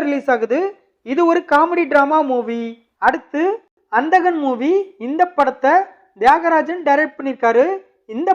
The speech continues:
படத்துல பிரசாந்த், சிம்ரன், பிரியா ஆனந்த், சமுத்திரக்கனி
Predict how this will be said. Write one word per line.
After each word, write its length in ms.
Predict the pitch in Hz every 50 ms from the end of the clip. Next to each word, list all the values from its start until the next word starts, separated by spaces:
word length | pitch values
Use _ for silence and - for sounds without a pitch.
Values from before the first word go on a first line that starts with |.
| 381 381
படத்துல 320 | 277 262 254 - 240 247 285 339 370 370 - _ _ _ _ -
பிரசாந்த், 460 | 233 233 233 240 277 294 330 381 381 - _ _ _ _ _ -
சிம்ரன், 440 | 277 294 311 285 269 269 311 370 381 - _ _ _ _ _ _ -
பிரியா 240 | 277 302 320 339 330 294
ஆனந்த், 300 | 262 247 254 320 381 381 - _ _ _ _ _ - -
சமுத்திரக்கனி 640 | 247 285 320 - 339 349 277 - 269 247 262 311